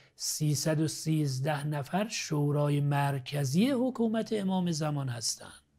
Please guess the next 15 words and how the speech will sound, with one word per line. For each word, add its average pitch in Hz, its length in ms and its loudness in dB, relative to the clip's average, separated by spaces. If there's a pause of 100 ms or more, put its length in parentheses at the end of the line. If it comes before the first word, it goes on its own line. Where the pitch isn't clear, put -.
(240)
حدیث 135 520 2
داریم 226 300 8 (280)
این 247 140 4
سیصد 165 480 4
و 160 60 6
سیزده 156 560 4
نفر 185 580 8 (200)
این 185 140 6
چهار 160 360 12
گروهن: 135 560 8 (880)
مدیران، 160 680 10 (720)
فرماندهان، 160 1200 8 (580)
قاضیان، 165 1120 8 (220)
دانشمندان. 123 800 4 (1800)
مدیران، 175 920 12